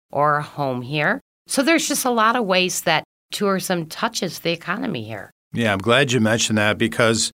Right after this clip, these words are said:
Speaker 2: tourism is one of the strategies that are utilized in regions and by economic development agencies to create prosperity. And so you can think of Traverse City, for example, which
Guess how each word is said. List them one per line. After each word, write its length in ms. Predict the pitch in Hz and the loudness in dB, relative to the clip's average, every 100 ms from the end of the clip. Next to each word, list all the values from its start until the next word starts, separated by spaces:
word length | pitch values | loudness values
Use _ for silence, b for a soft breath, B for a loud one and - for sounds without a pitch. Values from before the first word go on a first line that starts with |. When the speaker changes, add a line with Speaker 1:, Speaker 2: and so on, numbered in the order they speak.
| _ _ | _ _
Speaker 2:
tourism 720 | - 160 214 202 151 135 135 135 | 2 6 8 8 8 6 4 4
is 320 | 131 127 101 | 4 4 2
one 480 | 98 95 107 131 143 | -2 0 2 4 2
of 340 | - 120 120 | 2 2 2
the 80 | 123 | 0
strategies 760 | - - 107 104 104 - 110 104 | -2 2 2 2 0 2 2 2
that 120 | 110 | 0
are 180 | 110 104 | 0 0
utilized 720 | 95 110 104 95 98 98 - | 0 2 4 4 4 2 -2
in 140 | 113 98 | -4 -4
regions 800 | 101 98 90 95 98 98 95 - _ | -2 -2 -2 -2 -2 -2 -2 -4 _
and 140 | 120 101 | 0 2
by 180 | 98 | 4
economic 640 | 95 95 104 98 104 98 - | 4 2 0 0 0 -2 -6
development 460 | 92 95 92 95 117 | -2 0 0 -4 -2
agencies 1000 | 110 110 101 - 98 87 92 95 - - - | -2 0 0 0 -2 -2 -4 -4 -6 -6 -4
to 560 | - 107 104 101 98 87 | 0 2 4 2 0 -2
create 500 | - 113 107 110 - _ | 0 4 4 2 -8 _
prosperity. 560 | 120 110 170 175 73 67 - | -2 0 0 -2 -2 -8 -10
And 260 | 107 107 98 | -2 0 2
so 140 | - | 4
you 140 | 113 113 | 4 4
can 120 | 117 | 2
think 220 | - 127 | 2 0
of 80 | 101 | 0
Traverse 400 | - 113 107 104 | 2 2 2 0
City, 240 | - 120 | 2 2
for 180 | 110 123 | 2 0
example, 540 | 110 101 104 98 135 143 _ _ | 0 0 0 0 0 -2 _ _
which 500 | 123 123 113 - - | 2 4 4 0 -6